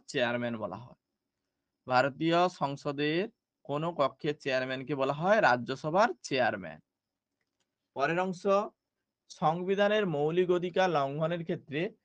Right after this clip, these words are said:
সংবিধানের কোন অনুচ্ছেদ বলে সরাসরি সুপ্রিম কোর্টের আবেদন করা যায়? সংবিধানের মৌলিক অধিকার লঙ্ঘনের ক্ষেত্রে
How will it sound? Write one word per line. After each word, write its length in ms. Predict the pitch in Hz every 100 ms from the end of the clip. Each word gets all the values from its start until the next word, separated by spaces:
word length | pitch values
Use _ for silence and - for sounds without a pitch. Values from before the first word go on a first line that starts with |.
| _ _ -
সংবিধানের 600 | 151 151 170 180 185 196
কোন 280 | 196 156 190
অনুচ্ছেদ 540 | - 160 170 165 - 170 -
বলে 320 | 135 127 151 226 _ _ _ -
সরাসরি 500 | 147 156 175 196 202
সুপ্রিম 380 | 175 147 160 165
কোর্টের 260 | 170 170 185
আবেদন 400 | 131 131 135 139
করা 220 | 131 123
যায়? 240 | 117 98 - _ _ _ _ _ _ _ _ _ _ _ _ _ _ _ _ _ _ _ -
সংবিধানের 760 | 147 135 147 156 165 165 175 175
মৌলিক 520 | 139 135 147 175 196 196 _ _ _ _ _ _ _
অধিকার 460 | 135 127 143 175 175
লঙ্ঘনের 500 | 156 135 143 156 165
ক্ষেত্রে 440 | 156 139 - -